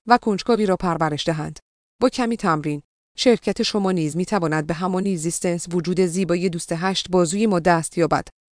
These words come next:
جن ورنر. جانا ورنر، یک مشاور ارشد در حوزهٔ راهبرد سازمانی در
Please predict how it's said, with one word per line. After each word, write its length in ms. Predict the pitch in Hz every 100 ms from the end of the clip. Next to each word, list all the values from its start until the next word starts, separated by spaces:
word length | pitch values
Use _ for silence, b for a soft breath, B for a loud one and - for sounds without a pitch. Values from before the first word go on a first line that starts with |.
| _
جن 280 | 220 254 233
ورنر. 460 | 180 175 165 160 156 - _ -
جانا 280 | 214 254 254
ورنر، 500 | 226 208 196 220 233
یک 260 | 196 -
مشاور 360 | 190 - 202 254
ارشد 460 | 240 190 - 202 190
در 140 | 190 185
حوزهٔ 420 | 185 175 196 190
راهبرد 460 | 175 - 180 170
سازمانی 520 | 185 - 160 160 156 170
در 220 | 180